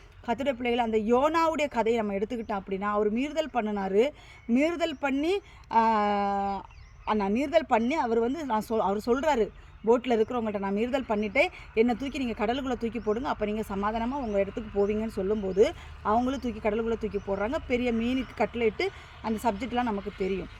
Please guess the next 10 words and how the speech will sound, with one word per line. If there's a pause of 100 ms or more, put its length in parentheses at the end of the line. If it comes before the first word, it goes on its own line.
(180)
ஆனா
யோனா
என்ன
பண்றாருன்னா,
அந்த
மீனுக்கு
வயித்துக்குள்ள
போயிருந்து
கதறி
அழுகுறாரு.